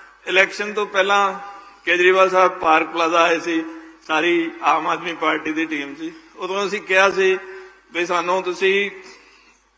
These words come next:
ਬੈਟਰ ਮੌਕੇ ਦਿਓ, ਅਸੀਂ ਲੁਧਿਆਣੇ ਨੂੰ ਮੈਨਚੈਸਟਰ ਬਣਾ ਦਾਂ। So now we are, ਮੈਨੂੰ ਦੱਸ ਕੇ ਖੁਸ਼ੀ ਹੋਏਗੀ, we are going towards that direction। ਮੈਂ ਅਫਸਰ ਸਾਹਿਬਾਨ ਦਾ, ਮੰਤਰੀ ਸਾਹਿਬਾਨ ਦਾ ਵੀ ਬਹੁਤ ਬਹੁਤ ਧੰਨਵਾਦ ਕਰਦਾ।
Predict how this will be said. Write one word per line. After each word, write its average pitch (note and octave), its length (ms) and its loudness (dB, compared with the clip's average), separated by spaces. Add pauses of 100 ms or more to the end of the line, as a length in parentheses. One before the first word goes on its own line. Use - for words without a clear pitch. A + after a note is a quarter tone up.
(360)
ਬੈਟਰ E3 400 4
ਮੌਕੇ F#3+ 440 4
ਦਿਓ, G3 480 4 (100)
ਅਸੀਂ F#3+ 140 2
ਲੁਧਿਆਣੇ F3+ 400 2
ਨੂੰ F3 140 -6
ਮੈਨਚੈਸਟਰ E3 520 -6
ਬਣਾ D3 280 -6
ਦਾਂ। A#2 120 -12 (800)
So G#3 320 2 (440)
now G3+ 320 6
we G#3 240 4
are, F#3+ 120 -2
ਮੈਨੂੰ F#3+ 260 -2
ਦੱਸ E3+ 240 4
ਕੇ G3 120 -2
ਖੁਸ਼ੀ F#3+ 360 -2
ਹੋਏਗੀ, F#3 400 2 (500)
we F3+ 240 6
are F#3 100 0
going F3+ 360 0 (120)
towards E3+ 340 2 (600)
that E3+ 220 8
direction। F#3+ 480 2 (480)
ਮੈਂ E3 200 0
ਅਫਸਰ D#3+ 440 0
ਸਾਹਿਬਾਨ F3 440 0
ਦਾ, F3 440 0 (260)
ਮੰਤਰੀ E3 320 -4
ਸਾਹਿਬਾਨ E3+ 460 2
ਦਾ E3 100 -2
ਵੀ F3 140 -2
ਬਹੁਤ E3 220 2
ਬਹੁਤ D#3+ 240 -2
ਧੰਨਵਾਦ D3+ 440 -2
ਕਰਦਾ। D#3 320 -8